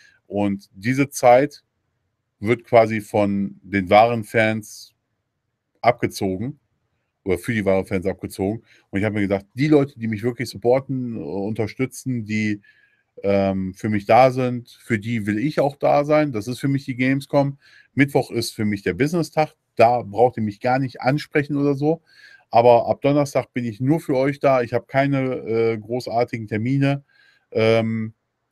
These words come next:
hab keine großartigen Verpflichtungen, bisher noch nicht. Ich werd mal gucken, vielleicht ein, zwei Sachen reinzuholen, aber nicht wirklich vieles, weil ich wirklich nur für euch da sein möchte und, äh, ja, euch ermöglichen möchte,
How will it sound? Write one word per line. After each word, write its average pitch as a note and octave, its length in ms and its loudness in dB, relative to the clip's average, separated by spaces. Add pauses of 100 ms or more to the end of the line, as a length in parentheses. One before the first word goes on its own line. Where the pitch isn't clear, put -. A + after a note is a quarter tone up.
(100)
hab A#2+ 160 2
keine C#3 420 2
großartigen A#2+ 640 -2
Verpflichtungen, A#2 460 -2
bisher B2+ 260 -2
noch C#3+ 140 -4
nicht. C3 200 -4
Ich G2+ 120 -6
werd A2 180 0
mal G#2 100 -4
gucken, A2 240 -6
vielleicht G#2 300 -2
ein, G#2+ 200 -4
zwei A#2 320 2 (440)
Sachen B2 300 2
reinzuholen, A#2+ 580 -2
aber F#2+ 160 -4
nicht G2 220 -4
wirklich G2 240 -10
vieles, B2+ 420 -4 (400)
weil G#2 160 2
ich F#2+ 60 -6
wirklich A#2 360 -6
nur A2+ 140 -4
für G#2 200 -10
euch G2 300 -6
da G2 300 2
sein G2+ 240 -2
möchte G2 300 -8
und, F2+ 480 -12
äh, F2+ 340 -6 (1000)
ja, D#3 100 2
euch A2+ 260 -2
ermöglichen A2+ 440 -4
möchte, A2 480 -6